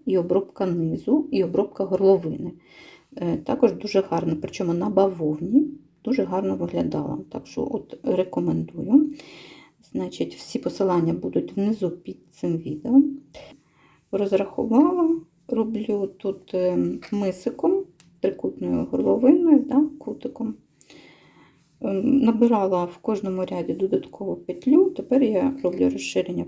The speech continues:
по рукаву. І далі, значить, ну, мені б хотілося,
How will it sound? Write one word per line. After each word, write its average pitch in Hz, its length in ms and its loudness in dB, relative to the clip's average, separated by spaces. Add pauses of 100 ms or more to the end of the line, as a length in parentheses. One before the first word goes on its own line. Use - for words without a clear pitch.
по 185 220 0 (100)
рукаву. 190 600 2 (400)
І 196 80 0
далі, 226 600 2 (160)
значить, - 680 -8 (300)
ну, - 280 4
мені 240 240 6
б - 80 -6
хотілося, 269 640 2